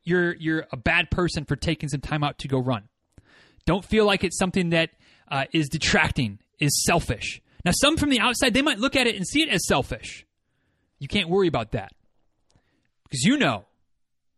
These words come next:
that going for a run is making you a better person, making you more holly and jolly, happier to be around this time of year. And that's important. That's important. So keep your runs important. Make sure that they, they happen. Obviously, it's not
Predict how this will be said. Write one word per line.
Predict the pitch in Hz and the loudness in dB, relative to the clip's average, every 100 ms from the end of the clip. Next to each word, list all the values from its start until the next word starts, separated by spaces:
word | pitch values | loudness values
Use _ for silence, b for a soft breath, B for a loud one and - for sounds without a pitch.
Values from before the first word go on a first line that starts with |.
| _ _ _ _ _ _ _ | _ _ _ _ _ _ _
that | 143 143 | -4 0
going | 165 175 | 0 0
for | - 180 | 2 2
a | |
run | 165 156 | 2 0
is | 131 | -2
making | 156 156 160 | -2 -2 0
you | 156 | 0
a | |
better | 151 156 | 2 2
person, | - 190 - 120 _ _ _ - | 2 0 0 -6 _ _ _ -6
making | 143 143 | -4 -4
you | 151 | -4
more | 147 165 175 151 b b b | 0 2 2 0 b b b
holly | 185 208 | 0 2
and | 208 | 4
jolly, | 170 180 139 104 - | 4 4 4 -2 0
happier | 196 214 220 | 2 4 2
to | 202 | 2
be | 185 | 4
around | 208 175 135 101 - _ _ | 4 4 2 -2 -8 _ _
this | - 143 | -4 -2
time | - 135 | -2 -4
of | 127 | -2
year. | 113 95 _ _ _ _ _ _ _ _ _ _ _ _ - | -6 -8 _ _ _ _ _ _ _ _ _ _ _ _ -10
And | 127 | -6
that's | 131 151 | -4 -2
important. | 135 131 113 - _ - | -2 -2 -4 -20 _ -10
That's | - - | -8 -6
important. | 127 - 107 220 | -6 -6 -6 -10
So | - 151 131 b b b b b | -6 -4 -4 b b b b b
keep | - 269 | -2 2
your | 254 | 4
runs | 247 214 180 - | 2 2 -2 0
important. | 202 202 127 107 _ _ | 2 2 0 -6 _ _
Make | 147 214 | -2 0
sure | - 247 | 2 2
that | 233 | 2
they, | 233 214 190 | 2 2 2
they | 196 190 | 2 2
happen. | 208 202 208 190 B B | 2 2 0 -4 B B
Obviously, | 202 214 247 | 0 0 0
it's | 214 | 0
not | 233 | 0